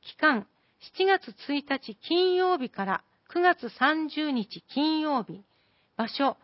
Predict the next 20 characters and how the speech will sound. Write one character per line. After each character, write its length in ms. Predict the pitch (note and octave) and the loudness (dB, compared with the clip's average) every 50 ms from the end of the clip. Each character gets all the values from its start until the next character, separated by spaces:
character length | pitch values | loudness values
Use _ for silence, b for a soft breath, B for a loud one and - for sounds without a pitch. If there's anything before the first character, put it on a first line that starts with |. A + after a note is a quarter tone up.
| _ _ _ _ _ _ _ | _ _ _ _ _ _ _
小 120 | - A#3+ | -12 -10
袖 440 | - - D#4+ D#4+ D#4 D4 C#4+ - - | -2 0 0 2 2 2 2 0 0
海 120 | - F#3+ A3 | 0 2 4
女 160 | D4+ E4 E4 | 4 2 2
セ 240 | - - F4+ F#4 F4+ | 2 0 2 2 2
ン 80 | E4+ | 0
タ 420 | - _ - A3+ G3+ F#3 F3+ G3+ _ _ _ _ _ _ _ _ _ - - | -4 _ -4 -2 -2 -4 -6 -10 _ _ _ _ _ _ _ _ _ -8 0
ー、 20 | |
素 60 | C#4+ | 2
潜 300 | D4+ F4 F#4+ F#4+ F#4+ F4+ | 4 4 6 6 4 2
り 140 | C4 A#3+ G3+ | 2 0 -4
実 340 | - - F#3+ - - - D4+ | -6 -12 -16 -12 -6 -2 0
演 240 | D#4 D4 C4 A#3 G3 | 0 0 0 -2 -4
特 240 | - A3+ - - - - | -6 -10 -10 -10 -10 -8
設 240 | E4+ E4 - - - | -8 -8 -8 -14 -10
会 340 | - E4+ F4+ F4+ F4 D4 G#3 | -2 0 2 2 2 0 -2
場。 380 | - A3+ G3+ F#3+ G3 - - _ _ _ _ _ _ _ _ _ _ _ _ _ _ _ | -4 -6 -6 -6 -8 -12 -16 _ _ _ _ _ _ _ _ _ _ _ _ _ _ _
見 280 | - C4+ E4 F4+ F4+ F4+ | 0 2 2 4 4 4
学 300 | F4+ F4 - - D#4+ D4+ | 2 2 2 0 -2 0
料、 320 | C4+ B3 G#3+ F#3+ - | 0 0 0 -2 -4